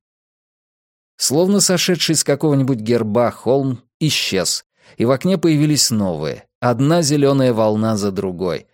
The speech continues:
сияющие каждая в своей действительности. В городке под названием Интерлакен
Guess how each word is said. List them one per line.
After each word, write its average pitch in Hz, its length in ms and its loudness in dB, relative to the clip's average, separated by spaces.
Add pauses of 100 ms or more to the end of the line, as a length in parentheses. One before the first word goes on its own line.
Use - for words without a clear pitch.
(140)
сияющие 135 760 2
каждая 147 540 0
в - 40 -6
своей 107 420 0
действительности. - 1000 -8 (640)
В 95 80 -6
городке 165 400 0
под 175 140 -2
названием 156 720 0
Интерлакен 135 960 -2